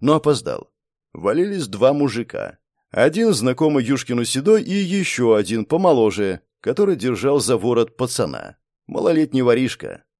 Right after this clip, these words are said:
Попался, голубчик. «Здравствуйте», — сказал Седой. «Вы извините, что мы так рано, ни свет ни заря». Он был возбуждён и похож на охотника, долго преследовавшего добычу. Парень, присматривающий за Юшкиным,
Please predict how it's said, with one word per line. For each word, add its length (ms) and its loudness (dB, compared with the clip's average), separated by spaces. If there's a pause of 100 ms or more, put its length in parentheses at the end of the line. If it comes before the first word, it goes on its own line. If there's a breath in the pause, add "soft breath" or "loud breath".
Попался, 840 2
голубчик. 720 -2 (480)
«Здравствуйте», — 680 -2
сказал 380 -4
Седой. 420 -10 (140)
«Вы 160 0
извините, 420 0
что 140 -4
мы 100 -2
так 220 0
рано, 240 2 (240)
ни 260 -2
свет 260 0
ни 60 -2
заря». 440 -2 (280)
Он 320 0
был 220 4
возбуждён 760 0
и 80 -6
похож 380 -2
на 160 0
охотника, 760 0
долго 420 0
преследовавшего 840 -4
добычу. 600 -4 (420)
Парень, 440 4
присматривающий 920 -2
за 140 -2
Юшкиным, 580 -2